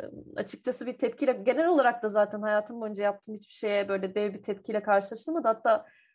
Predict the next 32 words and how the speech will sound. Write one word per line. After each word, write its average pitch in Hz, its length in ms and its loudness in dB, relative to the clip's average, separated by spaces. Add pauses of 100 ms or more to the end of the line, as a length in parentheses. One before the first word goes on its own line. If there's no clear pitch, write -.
(120)
e, 190 320 6
babam 220 440 -2
birkaç 254 360 0
kere 214 460 0
etrafındaki 208 640 0
arkadaşları 208 600 0
tarafından 202 600 -2
hani 190 200 -4
beni 202 140 2
uyarmam 208 720 6 (100)
yönünde 175 320 -4
uyarılmış. 185 760 0 (340)
Babam 214 340 2
da - 260 4
hani 208 380 -4
istiyorsanız 233 540 -4
kendisiyle 220 520 -2
konuşabilirsiniz, 214 800 -2
o 220 40 -2
yetişkin 214 600 -6
bir 247 80 -4
insan 202 480 -2 (420)
<laughs> - 440 -14
demiş. 226 340 0
O 226 100 4
yüzden 226 400 2
de, 302 280 2
e, 190 680 -4
benzer 226 440 6
bir 220 80 -6
camiadan 214 720 4
gelen 220 340 -2